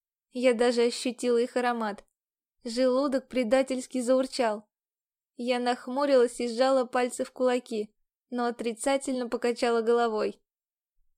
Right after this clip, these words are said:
Он выпрямился, как обычно делал, перед тем, как хотел сказать что-то резкое, и я уже набрала воздуха в легкие, чтобы выдержать это, но услышала совершенно безобидные слова.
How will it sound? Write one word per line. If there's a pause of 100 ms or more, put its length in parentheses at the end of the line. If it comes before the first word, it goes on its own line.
(320)
Он
выпрямился,
как
обычно
делал,
перед
тем,
как
хотел
сказать
что-то
резкое, (220)
и
я
уже
набрала
воздуха
в
легкие,
чтобы
выдержать
это, (420)
но
услышала
совершенно
безобидные
слова.